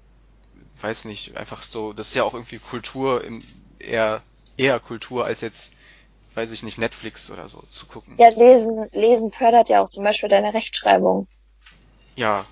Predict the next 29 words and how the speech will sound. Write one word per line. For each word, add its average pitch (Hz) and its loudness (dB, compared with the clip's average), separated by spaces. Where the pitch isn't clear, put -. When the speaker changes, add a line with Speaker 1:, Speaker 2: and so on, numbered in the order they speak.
Speaker 1:
natürlich, 110 -14
das 110 -14
auch, 107 -14
ja. 110 -20
Speaker 2:
Ja, 220 -8
es - -8
geht 220 6
ja 214 10
nicht 214 6
nur 214 6
darum, 202 8
ähm, 196 0
dass 202 6
du 202 8
irgendwas 190 8
aus - 2
dem 208 0
Buch 202 2
lernst, 220 8
sondern 190 6
du 190 4
lernst 202 6
ja - 8
alleine 202 6
schon 202 -2
durchs 202 -4
Lesen 208 4
se-, 196 8
an, 190 4